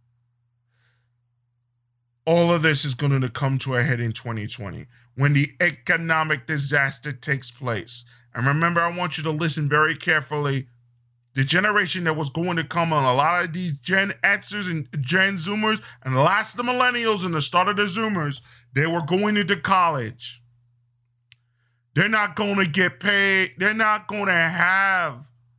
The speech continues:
any way to figure out how they're gonna get these students into college because they miss how many weeks of school?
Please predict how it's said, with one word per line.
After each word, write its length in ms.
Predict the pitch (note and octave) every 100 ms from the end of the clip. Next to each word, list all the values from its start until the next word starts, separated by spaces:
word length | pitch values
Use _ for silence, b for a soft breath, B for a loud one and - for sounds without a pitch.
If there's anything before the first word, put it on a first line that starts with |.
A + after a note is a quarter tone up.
| _ _ _ -
any 260 | F#3+ G#3+ A3
way 720 | F3+ G#3 G#3 G3+ F3+ C#3+ B2 b b b
to 100 | F3
figure 300 | C#3+ F#3+ F3
out 240 | E3+ E3 D#3
how 240 | F3 F#3
they're 140 | G3
gonna 260 | D#3+ E3+ E3+
get 240 | F3+ E3+
these 200 | - F3
students 420 | - F#3+ E3 D3+ D3+
into 200 | C#3+ D3
college 560 | - C3 D#3 D#3 D3+
because 440 | C#3+ C3 D3+ C#3+ C3+
they 220 | E3+ F3+
miss 420 | F3 F#3+ D3+ - b b
how 220 | - B2
many 240 | D3 F3+ G3
weeks 400 | F#3+ A3 - A3
of 100 | G#3
school? 540 | - A#3 B3 C#4+ D4+